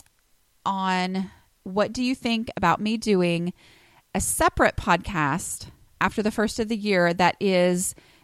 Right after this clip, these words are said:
basically whatever the blog post was for that day,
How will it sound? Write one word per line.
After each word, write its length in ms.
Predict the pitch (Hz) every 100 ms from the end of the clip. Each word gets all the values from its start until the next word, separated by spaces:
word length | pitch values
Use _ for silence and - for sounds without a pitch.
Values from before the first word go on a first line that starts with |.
| -
basically 500 | 220 277 294 240 240
whatever 360 | 214 208 220
the 160 | 226 208 _ _
blog 380 | 190 190 175 226
post 340 | 262 269 -
was 540 | 240 233 254 330 - - _ _ _ _ _ _
for 200 | - 208
that 300 | 185 190 214
day, 460 | 196 180 220 349